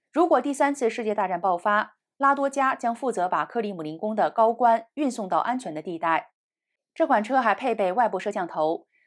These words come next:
内部空间也可以宽松地容纳四人，还装有软垫座椅、通讯设备、智供氧系统和测量环境参数的仪器。俄军在乌克兰使用这种过时的苏联制军用车辆，外媒猜测认为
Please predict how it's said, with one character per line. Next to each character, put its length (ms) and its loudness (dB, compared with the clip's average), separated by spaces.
内 140 4
部 120 0
空 180 0
间 240 -2
也 100 -6
可 120 -4
以 80 -2
宽 240 -2
松 160 -6
地 100 -4
容 160 -8
纳 120 -6
四 200 -6
人， 360 -6
还 120 4
装 220 4
有 220 4
软 200 0
垫 200 -4
座 180 -2
椅、 380 -8
通 180 -4
讯 160 -4
设 220 0
备、 340 0
智 220 2
供 200 2
氧 120 -2
系 220 0
统 320 -4
和 140 -4
测 180 4
量 180 2
环 200 -6
境 120 -8
参 240 -2
数 120 -10
的 80 -12
仪 160 -16
器。 340 -8
俄 120 4
军 220 2
在 160 6
乌 120 0
克 120 -4
兰 160 2
使 160 -4
用 120 -2
这 120 -2
种 160 -4
过 200 0
时 220 -6
的 160 4
苏 220 -8
联 200 0
制 160 -4
军 160 -6
用 140 -8
车 200 -4
辆， 320 2
外 120 4
媒 120 -2
猜 180 -2
测 140 -2
认 200 -2
为 360 -2